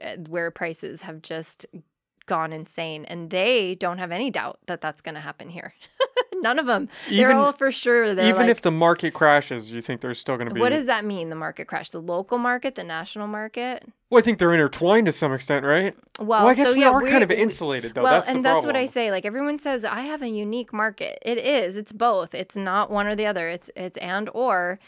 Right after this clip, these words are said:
Speaker 1: Yes, if there's a huge national crash in real estate,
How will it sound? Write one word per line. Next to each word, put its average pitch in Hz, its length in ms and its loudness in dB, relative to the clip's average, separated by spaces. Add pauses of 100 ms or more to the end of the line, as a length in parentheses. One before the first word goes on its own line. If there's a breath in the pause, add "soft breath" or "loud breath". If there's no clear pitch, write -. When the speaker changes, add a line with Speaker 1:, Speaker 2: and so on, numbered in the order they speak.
(220 soft breath)
Speaker 1:
Yes, 175 540 -2
if 196 120 -10
there's 214 200 -6
a 208 60 -8
huge 208 360 -8
national 175 800 -8
crash 156 440 -6
in 170 120 -12
real 175 220 -8
estate, 240 480 -10